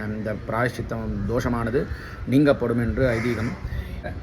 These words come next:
மத்தபடி எல்லா உற்சவங்களும் உண்டு. பங்குனி மாசத்துல பார்த்தீங்கன்னா சூரிய ஒளி, மு-, முதல் வாரத்துல சூரிய ஒளி வந்து க-, சமுத்திரத்துலேருந்து எழுந்து, எழும்போது சுவாமி மேல ஒரு, ஒரு, ஒரு பத்து நிமிஷம் படும். அது ஒரு விசேஷம் இங்க.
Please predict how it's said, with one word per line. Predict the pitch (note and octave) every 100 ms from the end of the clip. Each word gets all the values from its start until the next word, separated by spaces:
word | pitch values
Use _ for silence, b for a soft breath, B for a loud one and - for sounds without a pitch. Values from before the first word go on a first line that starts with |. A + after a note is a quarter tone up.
| -
மத்தபடி | B2+ C3+ C#3
எல்லா | D3 C3+ C3+
உற்சவங்களும் | A#2+ D#3+ D#3 C#3 B2+
உண்டு. | B2 C#3+
பங்குனி | C3+ C3 F3
மாசத்துல | D#3 C3+ B2 B2+
பார்த்தீங்கன்னா | B2+ B2 B2 C3
சூரிய | D#3+ - E3+ E3+
ஒளி, | C3+ C#3 D#3+ - - - -
மு-, | B2
முதல் | A#2 C#3+ D#3+
வாரத்துல | C#3 B2+ D3+
சூரிய | B2+ D3+ D#3 C3+
ஒளி | C3+ D3+
வந்து | C3 B2+ D#3+ D3
க-, | B2 A2+ A2+ -
சமுத்திரத்துலேருந்து | C3 D#3+ C#3+ B2+ C#3
எழுந்து, | C#3+ C#3 D3 C#3
எழும்போது | C3 C3 C#3+ C#3 C3 D3+ - B B - -
சுவாமி | C3 D3
மேல | C3 A#2+
ஒரு, | A2+ A2 G#2
ஒரு, | A2 A2 A2 G#2+ G#2+ G#2+ G2
ஒரு | G#2
பத்து | A2+ A#2
நிமிஷம் | A#2 C3+ A#2
படும். | A#2 C3 - B B B -
அது | B2
ஒரு | A#2
விசேஷம் | A2+ C3 C#3 A#2+
இங்க. | A2+ G#2 A#2+